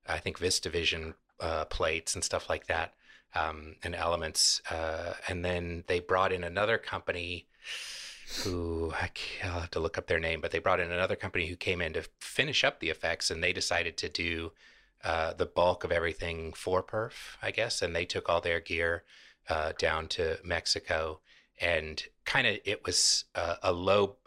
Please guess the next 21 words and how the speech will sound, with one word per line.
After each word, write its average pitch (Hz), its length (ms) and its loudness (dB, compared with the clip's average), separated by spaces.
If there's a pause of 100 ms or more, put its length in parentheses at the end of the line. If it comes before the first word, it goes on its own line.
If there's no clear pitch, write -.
(200)
like, 87 220 -2
really 95 260 2
ultra 101 320 2
low 85 260 2
budget 85 520 0
kind 85 220 -4
of, 80 260 -8
uh, 87 160 -2
approach - 460 2
to 87 100 -2
doing 85 280 -6
the 85 80 -10
effects, - 380 -2
and 95 140 -8 (280)
I 107 100 4
think - 260 -2
that 95 240 0
that 98 200 2
certainly 92 400 0
does 85 200 2
show 82 480 2